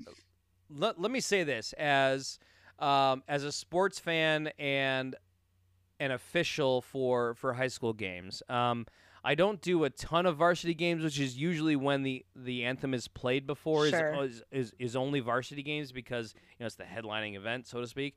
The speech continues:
Speaker 2: Uh-huh.
Speaker 1: Um, you know, that's my time as an official to lock in.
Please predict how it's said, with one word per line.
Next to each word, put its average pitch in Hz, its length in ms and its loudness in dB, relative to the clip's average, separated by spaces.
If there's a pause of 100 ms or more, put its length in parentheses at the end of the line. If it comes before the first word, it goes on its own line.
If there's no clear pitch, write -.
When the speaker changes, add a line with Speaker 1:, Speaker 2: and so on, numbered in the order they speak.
(160)
Speaker 2:
Uh-huh. 185 240 -4
Speaker 1:
Um, 127 440 2 (600)
you 143 140 -6
know, 151 380 6 (140)
that's 156 760 2 (340)
my 143 380 4
time 185 380 2
as 156 120 2
an 131 80 -4
official 170 460 0
to - 120 -6
lock 117 440 -2
in. 107 180 -6